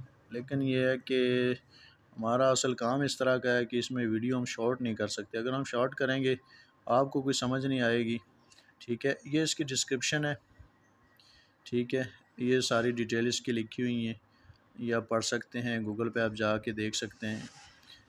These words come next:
ये आप सैंपल इसका ले सकते हैं, डाउनलोड कर सकते हैं कि इसके अंदर कंटेंट होता है, कि आप देख सकते हैं कौन-कौन सा कंटेंट है और हमें इससे क्या हासिल हो सकता है, ठीक है। ये शौक़ की बात है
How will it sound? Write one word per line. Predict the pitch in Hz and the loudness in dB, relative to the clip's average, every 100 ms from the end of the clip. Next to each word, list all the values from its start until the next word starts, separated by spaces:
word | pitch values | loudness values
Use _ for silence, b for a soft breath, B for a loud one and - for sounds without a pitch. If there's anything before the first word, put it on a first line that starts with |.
| - | -4
ये | 127 135 | 4 4
आप | 131 | 4
सैंपल | - 120 123 143 143 | 2 0 2 2 2
इसका | - 139 | 0 2
ले | 123 123 | 2 2
सकते | 127 120 120 | 0 -2 -2
हैं, | 117 | 0
डाउनलोड | 107 113 117 | 2 2 0
कर | - 113 | -2 -2
सकते | - 117 113 | -2 -4 -4
हैं | 113 | -4
कि | 113 | -4
इसके | 113 123 | -4 -2
अंदर | 117 117 | -2 -2
कंटेंट | 113 110 120 120 | -2 0 0 0
होता | 110 110 | -2 0
है, | 107 107 b b _ - | 0 -2 b b _ 0
कि | |
आप | 113 110 | 0 2
देख | 117 113 | 0 0
सकते | 127 110 117 | 0 -2 -2
हैं | 113 | -2
कौन-कौन | 113 113 113 | -2 -2 -2
सा | 110 110 | -2 -4
कंटेंट | 110 110 113 117 113 | -2 -2 0 0 0
है | 113 107 - - - | 0 -2 -10 -18 -6
और | 101 104 107 | -2 -2 -2
हमें | 104 107 113 113 | -2 -2 -2 -2
इससे | - 117 113 | -2 -4 -4
क्या | - 127 | 2 2
हासिल | 113 107 113 | 4 0 -2
हो | 107 | -4
सकता | 113 - 110 | -6 -8 -8
है, | 110 _ b b b b b - | -10 _ b b b b b -8
ठीक | 120 117 127 | -4 0 0
है। | 131 160 | 0 2
ये | 156 | 4
शौक़ | 143 147 147 | 6 4 4
की | 165 | 2
बात | 135 127 127 | 6 6 6
है | 139 | 2